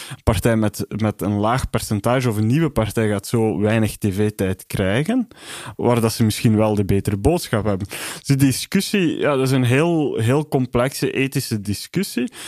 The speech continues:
En die is niet nieuw, eh, op internet, maar het is altijd een dunne lijn tussen wat is censuur, wat is geen censuur. Is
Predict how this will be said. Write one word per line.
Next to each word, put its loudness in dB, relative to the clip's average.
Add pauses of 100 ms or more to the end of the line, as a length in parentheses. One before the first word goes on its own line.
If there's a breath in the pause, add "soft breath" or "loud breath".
(260 loud breath)
En 0
die 4
is 0
niet 2
nieuw, 4 (220)
eh, 2
op -2
internet, 2
maar 0
het -8
is 0
altijd 0
een 0
dunne 2
lijn 2
tussen -4
wat 0
is -2
censuur, 0
wat 2
is -2
geen 2
censuur. 0
Is 2